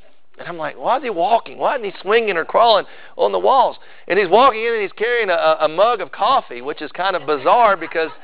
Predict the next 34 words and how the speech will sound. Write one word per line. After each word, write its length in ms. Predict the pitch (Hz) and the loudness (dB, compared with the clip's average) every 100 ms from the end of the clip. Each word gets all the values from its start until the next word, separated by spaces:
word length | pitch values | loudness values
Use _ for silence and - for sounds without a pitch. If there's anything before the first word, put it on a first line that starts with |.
| - - | -20 -8
how 120 | - | 0
are 100 | 240 | 0
you 100 | 254 | 0
gonna 160 | 226 214 | -4 -4
drink 220 | 196 190 | -4 -2
coffee 340 | 185 226 - | 2 2 2
through 200 | 151 185 | -4 -6
a 40 | 160 | -6
mask 460 | 160 226 180 - | -6 -8 -8 -12
unless 240 | 143 156 170 | -10 -8 -8
he 80 | 151 | -8
lifts 240 | 156 180 | -8 -8
his 80 | 139 | -8
mask? 380 | 139 202 208 - | -2 0 0 -2
And 80 | 214 | -2
then 80 | |
they 80 | 269 | 0
would 160 | 202 185 | 0 2
know 140 | 190 | 0
it's 100 | 190 | 0
Peter 240 | - 190 190 | -4 -2 2
Parker, 440 | 208 233 202 120 | 2 2 0 -10
you 100 | 123 | -2
know. 160 | 165 196 | 0 -2
So 100 | - 123 - - - - | -8 -18 -20 -20 -20 -12
he's 100 | 160 | -6
carrying 260 | - 220 202 | 0 2 2
his 100 | - | 4
coffee 340 | 196 220 196 | 4 4 0
cup 180 | 185 202 | 2 0
and 80 | 180 | 0
he 60 | |
comes 280 | 170 208 180 | -2 -2 -2
in 300 | 185 233 233 | -2 -2 -6